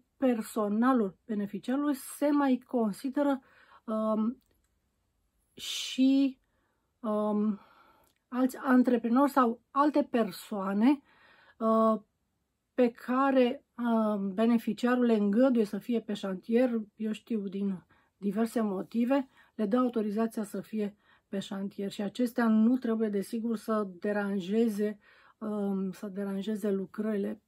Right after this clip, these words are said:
uh, execuția lucrărilor. Ce mai avem aici? Asigurarea resurselor financiare de către beneficiar. Este o clauză foarte importantă.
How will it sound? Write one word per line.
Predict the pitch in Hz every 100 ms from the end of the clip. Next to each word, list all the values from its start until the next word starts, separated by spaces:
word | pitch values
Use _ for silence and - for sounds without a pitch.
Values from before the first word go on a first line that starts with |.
| -
uh, | 208 202
execuția | 180 190 196 208 202
lucrărilor. | 202 202 - 196 180 180 185 185 _ _ _ _ _ _ _ _ _ _ _ _ _ _ _ _
Ce | -
mai | 254 226
avem | 214 220 208
aici? | 220 262
Asigurarea | 240 220 233 190 202 247 262 240
resurselor | 208 202 - 254 262 - 233 226
financiare | 208 233 208 202 196 - 196 214 247 247
de | 226 196 196
către | - 214 220 226 220 - _ _
beneficiar. | 190 190 202 196 190 - 170 - 196 180 _ - _
Este | _ 214
o |
clauză | 196 220 233 208
foarte | - 220 226
importantă. | 277 233 196 - 196 196 269